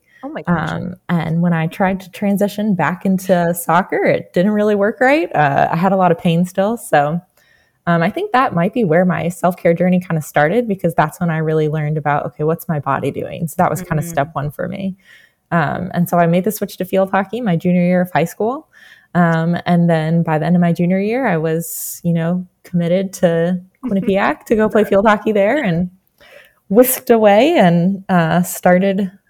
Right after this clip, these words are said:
Speaker 2: uh, started there. And that's when I met Tammy.
Speaker 1: Mm-hmm.
Speaker 2: And,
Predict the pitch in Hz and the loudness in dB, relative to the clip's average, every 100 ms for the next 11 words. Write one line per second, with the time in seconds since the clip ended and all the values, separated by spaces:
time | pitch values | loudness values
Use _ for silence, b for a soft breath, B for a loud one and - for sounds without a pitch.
0 | _ 180 175 175 - 190 190 180 196 269 | _ -2 0 0 -2 -2 -2 0 0 2
1 | 190 156 165 b b b b _ 196 202 | 0 0 -2 b b b b _ 2 2
2 | - - 202 233 185 185 - - 165 165 | 2 -4 -4 -2 0 0 -2 -4 -4 -4
3 | 247 b b b b - 180 165 160 165 | -6 b b b b 0 2 2 0 -2
4 | 170 | -4